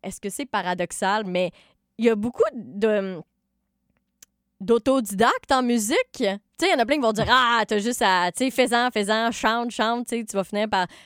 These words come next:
trouver comme comment, euh, ton timbre, euh, comment ça fit, euh, tu sais. » Puis je suis comme, « Non, tu sais, chacun. » <laughs> J'a-, ben, je t'admire pour ça, tu sais, comme, moi, je pense qu'être autodidacte, là, je suis peut-être trop nerd, là, mais je prends tout le temps des cours de tout. Fait, <laughs>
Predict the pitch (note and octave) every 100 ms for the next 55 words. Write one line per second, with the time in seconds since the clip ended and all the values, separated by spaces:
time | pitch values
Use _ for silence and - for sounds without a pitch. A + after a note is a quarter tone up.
0 | - A3 G3 A3 A3+ G#3 F#3+ G#3+ G#3 G#3
1 | G3+ F#3 F3 - - - A3+ A3+ A3 G#3+
2 | G#3+ G#3+ F#3+ F3+ G3+ G#3+ A3 A#3+ - A#3
3 | A3 A3 - G#3 F#3+ F#3 F3+ - B3 B3
4 | - A#3 A3 - C4 C4 A#3 - - G#3+
5 | A#3+ D#4 D5 C#5+ - E4 A#4 G#4 - A3+
6 | D#4+ C#5+ B4+ D5+ - C#5+ D5+ D#3 G3+ C4+
7 | C4 C4 - C#4+ A4+ D#5 G#4 D#4 F#4+ B4
8 | A4 F4+ C4+ A3+ - - E4 - C5+ D#4+
9 | C4+ B3 C4+ A#3+ F#3+ A#3+ A4 - C#4+ D4+
10 | - - D4+ A#4+ - D4 C4 A3+ C4 D#4+
11 | C4+ C4 D4 C#4 G#3+ - B3+ C#4 A4+ B3+
12 | - A#3 G3+ G3 - G#3 G#3 - - -
13 | - A#3 - - - F4+ A4 D#5 B4+ -